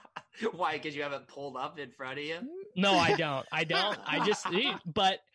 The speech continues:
Speaker 2: so I think that something I've been trying to do more in single entry and three max is pick an underdog, you know, between plus two hundred, plus four hundred, and just be like, "Okay, may-, like, you know, they win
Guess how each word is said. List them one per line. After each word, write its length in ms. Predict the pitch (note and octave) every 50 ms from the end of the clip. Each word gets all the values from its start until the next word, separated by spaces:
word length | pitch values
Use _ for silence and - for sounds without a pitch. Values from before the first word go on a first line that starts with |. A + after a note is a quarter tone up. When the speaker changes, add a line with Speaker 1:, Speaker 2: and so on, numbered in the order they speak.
| _ _ _ _ _ _ _
Speaker 2:
so 200 | - - G3 F3+
I 120 | F3+ F#3+
think 260 | F#3 - A3+ A#3 A3+ -
that 280 | G#3+ G3 F3 E3 - -
something 380 | - - - F#3+ G3 G3+ G3 E3+
I've 240 | - D#3+ D#3+ E3+ D#3+
been 140 | E3 E3+ E3
trying 280 | - E3+ D3+ D3+ D3+ C#3+
to 60 | C#3
do 140 | C3+ C#3 C3+
more 480 | C3 C3 C3 C3+ C3 C3 B2+ B2+ B2 - _ -
in 360 | D#3+ D#3 D#3 D#3+ E3+ F3+ F3+ -
single 340 | - - F3+ D#3+ C#3+ C#3 C#3
entry 420 | C#3+ D3+ D3+ - E3+ D3 C#3 C#3 -
and 220 | C#3 C3+ C3+ -
three 240 | - C#3+ C#3 C#3+ C#3
max 380 | C#3 C3 C3 B2+ A#2 - - - -
is 460 | D3 C#3+ C#3+ C#3+ C3+ C3 C3+ C3 - - _ _ _ _ _ _ _ _ _ _ _
pick 280 | - A3 G3+ F#3 -
an 100 | F3+ D3+
underdog, 640 | D3 D3+ D3+ D#3 D#3 D3+ D3 D3 C#3 C#3+ C#3+ C#3+ C#3
you 80 | D3 C3+
know, 100 | C3+ B2+
between 360 | C3 C3 - - C#3+ C#3 B2+
plus 300 | - - D#3+ D3+ C#3+ -
two 160 | - E3+ D3
hundred, 360 | C3+ C#3 C#3+ C#3+ D3 C#3 C3
plus 260 | - - D3+ C#3+ - -
four 220 | - D3 C#3+ C#3
hundred, 500 | B2+ C3 C3 C3+ D3 C#3+ C#3 C#3+ C#3+ D3 - _ _ _ _ -
and 100 | C#3+ D3+
just 180 | C#3+ C#3 - -
be 100 | C#3+ C3+
like, 220 | B2+ C3 - -
"Okay, 240 | D#3 - - C#3+ C#3
may-, 180 | C#3 D3 E3 - - -
like, 120 | D3 C#3
you 60 | C#3+
know, 200 | C#3+ C#3 B2+ C3 C3+ C#3
they 180 | C#3+ F3 E3+ F3
win 420 | E3+ D#3 D#3+ D#3 D#3+ D#3 D3+ D3